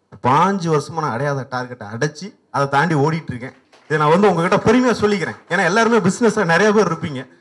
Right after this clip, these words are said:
அதனால இது என்ன பண்ணுங்க, ஏன்னா உள்ளுக்குள்ள குழப்பம் இல்லாதனால வெளியே ரொம்ப பர்ஃபெக்டா வேலை செய்ய முடியும். அதை நீங்கெல்லாம் அனுபவ ரீதியாவே எல்லாமே அதை புரிஞ்சுக்கிட்டீங்கன்னா முடிஞ்சு போச்சு.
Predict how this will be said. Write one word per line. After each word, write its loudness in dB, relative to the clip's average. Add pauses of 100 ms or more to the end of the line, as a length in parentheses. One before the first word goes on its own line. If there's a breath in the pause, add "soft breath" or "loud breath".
(300 soft breath)
அதனால 0
இது 2
என்ன 2
பண்ணுங்க, -4
ஏன்னா 0 (200)
உள்ளுக்குள்ள 4 (120)
குழப்பம் 0
இல்லாதனால -4 (640)
வெளியே 0
ரொம்ப 0 (100)
பர்ஃபெக்டா -4
வேலை 2
செய்ய -2
முடியும். -14 (520)
அதை -2
நீங்கெல்லாம் 0
அனுபவ 0
ரீதியாவே -2
எல்லாமே -4 (340)
அதை -16
புரிஞ்சுக்கிட்டீங்கன்னா -4
முடிஞ்சு -8
போச்சு. -8